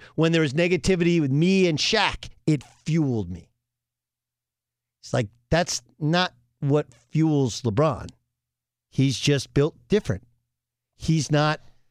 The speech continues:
the savage competitor that me and Mike are. Like, like, m-, I,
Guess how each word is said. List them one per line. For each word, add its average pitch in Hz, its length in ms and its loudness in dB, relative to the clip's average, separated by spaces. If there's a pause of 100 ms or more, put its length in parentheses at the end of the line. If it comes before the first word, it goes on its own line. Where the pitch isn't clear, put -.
(200)
the 151 80 2
savage 160 720 0
competitor 147 760 -2 (300)
that 135 180 0
me 135 480 0 (220)
and 156 120 0
Mike 175 360 0
are. 85 240 -8 (1300)
Like, 127 220 0
like, 120 140 0 (140)
m-, 120 200 -4 (420)
I, - 80 -8